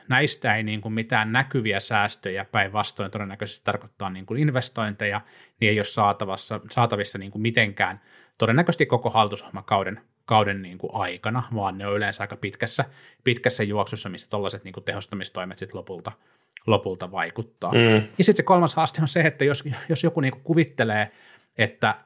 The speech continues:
Speaker 1: silti sotesta pitää säästää,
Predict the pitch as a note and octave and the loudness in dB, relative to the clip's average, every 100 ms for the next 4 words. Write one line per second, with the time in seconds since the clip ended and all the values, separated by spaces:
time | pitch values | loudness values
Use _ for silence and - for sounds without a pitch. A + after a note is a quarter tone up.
0 | _ - - D#3 C3 C3 B2+ - - C3+ | _ -4 6 6 6 4 2 2 -4 0
1 | B2+ A#2 - A2+ - A2 G2+ G#2+ A#2+ G2 | 2 2 -2 -6 -4 2 2 2 0 0
2 | F#2 - G2 G#2+ B2+ | -2 -6 -2 0 0